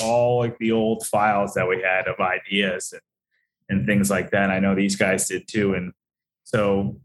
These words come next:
got to dust off some, some of that old stuff.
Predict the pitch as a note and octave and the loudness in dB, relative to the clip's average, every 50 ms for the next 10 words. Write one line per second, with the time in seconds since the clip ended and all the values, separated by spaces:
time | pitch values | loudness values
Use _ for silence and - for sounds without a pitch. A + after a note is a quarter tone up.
0 | _ - A2 G#2+ - A2 G2+ G2+ A#2 A2+ A2 - - A#2+ A2 G#2+ G#2 - - - | _ -2 -2 0 0 -2 0 0 0 0 0 0 0 0 0 0 0 -2 0 0
1 | G#2 G2+ G#2 G2 G2 - - _ - - - A2 G#2 G#2 G2+ F#2+ F#2 F#2 F#2+ F#2+ | 0 2 2 0 -4 -6 -12 _ -12 -6 -2 0 2 2 2 2 2 2 0 0
2 | F#2+ - G2+ F#2+ - - - | 0 0 -2 -2 -4 -6 -10